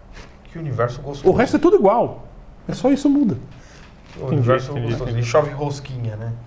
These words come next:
Speaker 2: Esse é um outro universo.
Speaker 1: Ah,
Speaker 2: Esse é o mais legal de
Speaker 1: esse
Speaker 2: todos.
Speaker 1: é o mais legal de todos.
Speaker 2: <laughs> Então, assim, tudo. Ah, ok, eles liberaram não só o universo inteiro pra eles, liberaram todos os universos inteiros pra eles.
Speaker 3: Todas as opções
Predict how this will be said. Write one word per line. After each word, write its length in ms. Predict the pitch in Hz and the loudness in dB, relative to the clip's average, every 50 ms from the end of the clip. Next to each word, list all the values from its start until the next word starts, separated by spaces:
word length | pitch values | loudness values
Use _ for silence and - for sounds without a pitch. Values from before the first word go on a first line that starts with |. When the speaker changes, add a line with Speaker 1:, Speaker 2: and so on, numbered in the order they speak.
| - - 101 | -16 -8 0
Speaker 2:
Esse 260 | 131 147 135 139 - | 2 2 2 2 2
é 40 | 139 | 0
um 120 | 131 120 | 4 4
outro 180 | 151 190 - 226 | 4 4 4 2
universo. 460 | 202 147 107 90 87 - - - - - - | 2 2 0 0 -2 -6 -10 -18 -20 -14 -10
Speaker 1:
Ah, 160 | - 107 104 113 | -6 -4 0 0
Speaker 2:
Esse 180 | 110 - - | 0 2 2
é 20 | 131 | 2
o 40 | 113 | 4
mais 180 | 110 127 160 | 4 4 4
legal 220 | 156 139 123 120 117 | 4 4 4 4 2
de 60 | 107 | 2
Speaker 1:
esse 80 | - | 0
Speaker 2:
todos. 200 | - 95 92 107 | -4 -6 -6 -4
Speaker 1:
é 60 | 107 101 | -6 -6
o 40 | 104 | -6
mais 180 | 104 107 104 98 | -6 -6 -6 -6
legal 220 | 101 101 101 95 90 | -6 -6 -6 -4 -2
de 40 | 170 | 0
todos. 280 | 175 170 165 165 139 | 0 0 2 0 0
Speaker 2:
<laughs> 0 | |
Então, 840 | 170 180 170 - 202 214 226 233 240 240 240 233 233 240 233 233 240 240 | 0 -2 0 2 2 2 4 2 0 0 -2 -2 -2 -2 -2 -2 -4 -4
assim, 240 | - - 214 175 | -6 -6 -6 -6
tudo. 320 | 147 151 - 285 262 262 - - - - - - - - - - - - - - - - - - - 190 - - - - - - - - - - | -4 -2 -2 0 0 -2 -4 -6 -12 -18 -20 -20 -20 -20 -18 -18 -18 -18 -18 -18 -18 -20 -20 -18 -18 -16 -16 -16 -16 -18 -18 -20 -20 -20 -10 -6
Ah, 160 | - 165 160 - | -4 -4 0 2
ok, 240 | - 190 - - - | 2 2 4 4 6
eles 280 | 151 143 143 143 135 | 6 6 6 4 0
liberaram 600 | 139 143 151 151 160 151 170 160 160 170 180 190 | 0 0 0 2 4 4 6 6 6 6 4 4
não 220 | 180 165 185 240 277 | 4 4 4 2 2
só 260 | - - - 202 190 | 0 2 4 4 4
o 180 | 180 - 165 147 | 4 4 6 6
universo 480 | 160 165 156 139 135 170 190 185 - 170 | 6 8 6 6 6 6 4 4 2 0
inteiro 220 | 139 131 156 151 143 | 2 2 2 2 2
pra 100 | 139 143 | 2 0
eles, 120 | 165 160 | 0 0
liberaram 640 | 160 165 170 165 160 160 156 151 143 - 165 170 165 | 0 0 0 0 0 2 2 4 4 4 4 2 2
todos 420 | - - 165 185 214 165 135 127 | 2 4 4 4 4 4 0 0
os 160 | 139 143 127 131 | 0 2 2 4
universos 520 | 139 135 120 131 127 123 110 117 117 113 | 4 6 6 6 6 6 4 2 0 0
inteiros 400 | 117 117 117 127 120 113 107 - | 0 0 2 2 2 2 0 -4
pra 180 | - - 123 120 | -2 0 2 4
eles. 120 | 117 120 | 6 6
Speaker 3:
Todas 260 | 185 208 202 170 151 156 | 6 6 4 4 4 4
as 140 | 165 147 | 4 6
opções 800 | 151 147 147 - - 151 151 151 156 156 147 135 - - - - | 4 2 2 0 2 4 6 6 6 4 2 0 -2 -8 -14 -16